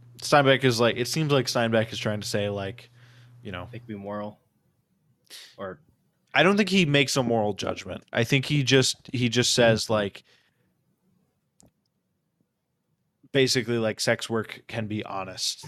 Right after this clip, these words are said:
Speaker 1: Like, it, it's not,
Speaker 2: Yeah.
Speaker 1: they're not going to be, like, dishonest people. Like, they're just trying to make a living, and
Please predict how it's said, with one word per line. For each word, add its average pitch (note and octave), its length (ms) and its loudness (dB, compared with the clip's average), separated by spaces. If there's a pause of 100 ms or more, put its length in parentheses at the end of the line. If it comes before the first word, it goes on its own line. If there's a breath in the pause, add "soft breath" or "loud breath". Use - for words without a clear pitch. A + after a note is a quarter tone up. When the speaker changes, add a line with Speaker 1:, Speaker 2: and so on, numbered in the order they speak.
Speaker 1:
Like, A2 140 -6
it, G#2+ 140 -4
it's A#2 260 -2
not, A#2+ 340 2
Speaker 2:
Yeah. - 60 -20 (100)
Speaker 1:
they're B2 160 2
not B2 260 2
going A#2 240 0
to G#2+ 120 -6
be, A2 160 0
like, G#2 340 -2 (100)
dishonest G#2 800 -4 (200)
people. A#2+ 560 2 (420 loud breath)
Like, G#2+ 180 -4
they're A2 400 0
just A#2 240 -4
trying A#2 220 4
to A2+ 80 2
make A2+ 200 0
a A2+ 60 0
living, A#2 560 2 (200)
and G#2+ 440 0